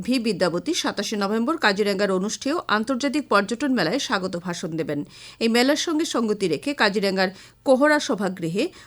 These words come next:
উত্তর পূর্বাঞ্চলের আটটি রাজ্যের সরকার নিজ নিজ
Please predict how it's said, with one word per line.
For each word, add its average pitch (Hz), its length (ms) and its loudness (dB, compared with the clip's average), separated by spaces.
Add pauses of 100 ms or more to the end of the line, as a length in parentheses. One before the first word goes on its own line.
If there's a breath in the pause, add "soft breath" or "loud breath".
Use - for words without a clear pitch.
উত্তর 277 300 0
পূর্বাঞ্চলের 311 600 2 (140)
আটটি 214 340 4
রাজ্যের 254 460 2
সরকার 202 320 -2 (220)
নিজ 226 300 2
নিজ 226 200 0